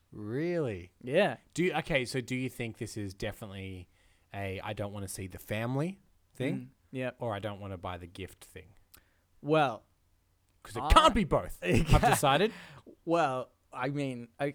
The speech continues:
Speaker 2: well, if it can't be both, I guess, uh,
Speaker 1: <laughs> Pick one and tell me why.
Speaker 2: Yeah. I,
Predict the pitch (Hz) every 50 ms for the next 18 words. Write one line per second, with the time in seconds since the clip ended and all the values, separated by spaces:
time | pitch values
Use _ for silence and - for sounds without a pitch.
0 | _ - 143 131 123 120 110 120 131 - - 143 165 170 - 131 117 113 117 117
1 | 120 127 127 - 147 131 131 - 135 139 - - - - - 160 151 - 254 214
2 | 139 135 254 233 151 127 131 - - - 190 202 165 156 165 170 165 151 139 123
3 | 110 110 131 143 139 151 143 139 135 135 131 127 123 120 110 95 92 - - 156
4 | 156 151 151 147 139 131 123 - _ _ _ - - 160 196 202